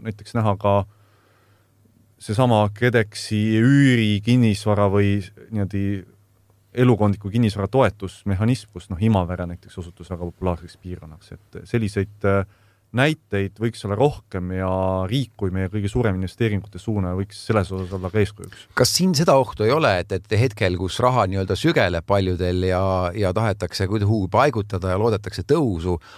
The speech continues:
Speaker 2: aga noh, reaalses võttes inimesi Eestis ei jätku, et seal tegelikult ikkagi seal väiksemates linnades ja kaugemates nurkades seda elu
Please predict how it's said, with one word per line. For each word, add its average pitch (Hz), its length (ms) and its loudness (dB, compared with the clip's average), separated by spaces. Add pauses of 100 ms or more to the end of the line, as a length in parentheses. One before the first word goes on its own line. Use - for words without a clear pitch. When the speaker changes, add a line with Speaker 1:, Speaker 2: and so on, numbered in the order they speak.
(120)
Speaker 2:
aga 95 240 2
noh, 92 120 0
reaalses 98 440 0
võttes 104 320 -4
inimesi 95 400 0
Eestis 87 240 -4
ei 90 80 2
jätku, 104 400 -2
et 82 160 -6
seal 95 160 2
tegelikult 101 320 2
ikkagi 92 280 -2
seal 92 160 0
väiksemates 90 480 -2
linnades 92 360 0
ja 92 200 0
kaugemates 104 420 0
nurkades 107 420 -2
seda 95 160 2
elu 120 160 2